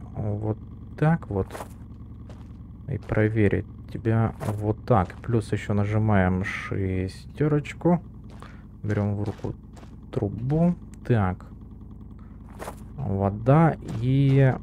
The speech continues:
и вода сюда, да, по-моему? Бум.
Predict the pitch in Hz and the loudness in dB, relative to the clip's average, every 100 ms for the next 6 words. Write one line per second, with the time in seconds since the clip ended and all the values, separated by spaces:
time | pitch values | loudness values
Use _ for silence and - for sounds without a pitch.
0 | - - - - - - - - - - | -6 -8 -10 -12 -14 -14 -16 -16 -16 -14
1 | - - - - - - - - - - | -14 -14 -14 -14 -14 -14 -14 -14 -14 -16
2 | - - - - 107 113 107 - 107 107 | -14 -14 -10 -4 0 2 2 -2 -4 0
3 | 104 - - - - - - - - - | 0 -2 -16 -16 -16 -16 -16 -14 -14 -8
4 | - 120 117 113 101 95 95 98 104 - | 2 4 6 4 4 2 0 -4 -6 -8
5 | - 117 113 104 92 107 175 117 104 95 | -6 -4 2 2 4 2 2 2 2 2
6 | 90 98 104 - - - - - - 104 | 0 -2 -6 -8 -12 -12 -12 -10 0 0
7 | 90 | 0